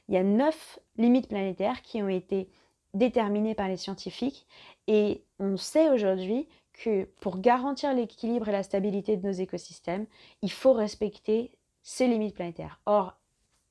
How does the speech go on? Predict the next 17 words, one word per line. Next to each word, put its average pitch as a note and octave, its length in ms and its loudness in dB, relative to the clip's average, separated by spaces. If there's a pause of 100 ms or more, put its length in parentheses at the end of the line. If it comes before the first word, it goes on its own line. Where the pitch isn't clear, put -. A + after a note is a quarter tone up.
ce - 160 -8
n'est G3 200 2
manifestement A3 760 0
pas G3 140 -4
le E3+ 60 -6
cas, B3+ 180 0
puisqu'on F3 420 -8
le E3 60 -4
sait, G3+ 360 -6 (440)
on, E3+ 560 -2 (140)
on F3 160 -2
explose A#3 600 2
nos G3+ 160 0
scores G3 460 0
en F#3 120 -2
matière E3 420 -4
climatique, F3 640 -6